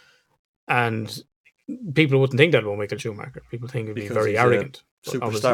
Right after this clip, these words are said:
Speaker 1: he,
Speaker 2: athlete.
Speaker 1: he compensated. No, he was just, he was compensating for that shyness and that timidness, um, that to protect himself, he just,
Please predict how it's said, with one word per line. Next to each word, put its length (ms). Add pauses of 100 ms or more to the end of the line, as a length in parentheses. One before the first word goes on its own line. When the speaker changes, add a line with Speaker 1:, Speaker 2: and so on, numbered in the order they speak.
Speaker 1:
he, 60
Speaker 2:
athlete. 420
Speaker 1:
he 120
compensated. 800 (800)
No, 320
he 100
was 140
just, 200
he 80
was 200
compensating 640
for 140
that 120
shyness 460
and 140
that 140
timidness, 500 (680)
um, 580
that 240
to 100
protect 380
himself, 440
he 80
just, 320